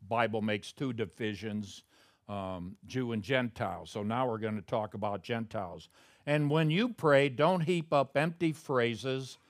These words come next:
as the Gentiles do, for they think that they will be heard for their many words." Don't be like them.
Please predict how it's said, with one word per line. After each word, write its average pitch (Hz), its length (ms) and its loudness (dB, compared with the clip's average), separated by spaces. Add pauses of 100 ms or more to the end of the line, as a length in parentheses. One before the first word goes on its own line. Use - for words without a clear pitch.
(640)
as 123 160 -2
the 123 80 -6
Gentiles 117 800 2
do, 120 300 -4
for 120 140 -4
they 135 200 2
think 170 280 0
that 131 140 -6
they 147 160 0
will 143 200 0
be 127 220 -2
heard 117 680 0 (280)
for 139 180 0
their 135 180 2
many 143 600 2 (360)
words." 147 920 4 (1400)
Don't 139 180 2
be 156 120 4
like 185 360 8
them. 95 440 0